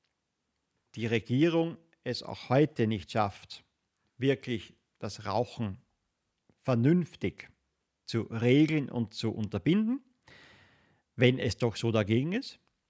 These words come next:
Damals auch nicht. Damals ging genauso wie heute Geld vor der Gesundheit des Volkes. Ich glaub, so hart darf man das schon sagen, dass es auch heute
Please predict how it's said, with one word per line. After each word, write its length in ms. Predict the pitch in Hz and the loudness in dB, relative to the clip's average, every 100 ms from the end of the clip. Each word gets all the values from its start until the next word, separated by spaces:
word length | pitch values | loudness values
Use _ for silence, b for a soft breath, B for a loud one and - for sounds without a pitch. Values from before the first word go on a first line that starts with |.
| _ _ _ _ _ _ _ _ _ | _ _ _ _ _ _ _ _ _
Damals 400 | 139 123 139 120 | 4 6 4 2
auch 300 | - 113 - | 0 -2 0
nicht. 340 | 170 220 - _ | -6 -6 -12 _
Damals 380 | 117 123 127 - | 2 4 0 0
ging 160 | 139 | 0
genauso 420 | 139 117 131 139 135 | 2 2 2 2 0
wie 120 | 113 | 2
heute 500 | 113 104 113 107 107 _ _ _ - | 2 2 0 0 -4 _ _ _ 2
Geld 520 | 127 127 127 - - _ | 6 6 4 -2 -18 _
vor 640 | - 117 120 107 - - _ _ _ _ - | -10 -2 2 2 0 -8 _ _ _ _ -8
der 100 | 101 | -4
Gesundheit 800 | 104 98 113 101 95 87 - - _ _ _ - | -2 0 -2 -2 -2 -4 -8 -20 _ _ _ -6
des 260 | 92 - - | -6 -6 -10
Volkes. 640 | - 117 117 - 107 - B B B B B B _ | -2 0 2 0 -2 -4 B B B B B B _
Ich 60 | - | 0
glaub, 200 | 131 - | 2 2
so 160 | 120 | 0
hart 380 | 117 131 139 - | 4 6 4 2
darf 180 | 120 120 | 0 2
man 140 | 135 | 2
das 160 | 120 107 | 2 2
schon 180 | 120 107 | 2 6
sagen, 440 | 120 131 143 135 | 8 8 8 2
dass 140 | 110 110 | -6 -8
es 120 | 104 | -8
auch 140 | 104 | 0
heute 440 | 110 113 - 113 | 4 4 4 0